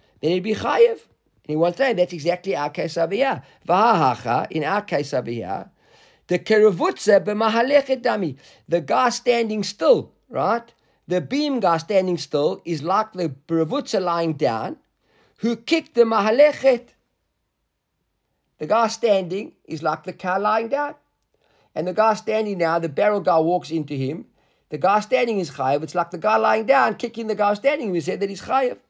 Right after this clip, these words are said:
Same thing over here, correct? So it seemed like, everybody with me? Everybody got it? Right? Exactly the same thing.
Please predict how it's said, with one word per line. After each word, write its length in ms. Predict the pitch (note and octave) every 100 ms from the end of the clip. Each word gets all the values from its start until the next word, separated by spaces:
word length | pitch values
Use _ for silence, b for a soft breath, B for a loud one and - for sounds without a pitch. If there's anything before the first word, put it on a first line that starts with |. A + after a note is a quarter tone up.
| _ _ _
Same 160 | G3 G3
thing 140 | G#3
over 160 | G#3 B3
here, 160 | B3
correct? 380 | - A3 E4+ - - _ _ _ _ _ _ _ _ _ _ _ _ _ _
So 120 | E3+
it 40 | C#3+
seemed 220 | A#3+ C4
like, 160 | G3+
everybody 160 | G3+ A3
with 100 | B3
me? 320 | - D#4+ - _ _ _ _ _ _ _ -
Everybody 260 | G3 A3+
got 200 | G#3+ -
it? 160 | B3+ -
Right? 160 | B3+
Exactly 300 | A#3+ C#4 E4+
the 40 | D#4+
same 200 | D#4+ -
thing. 280 | - D#4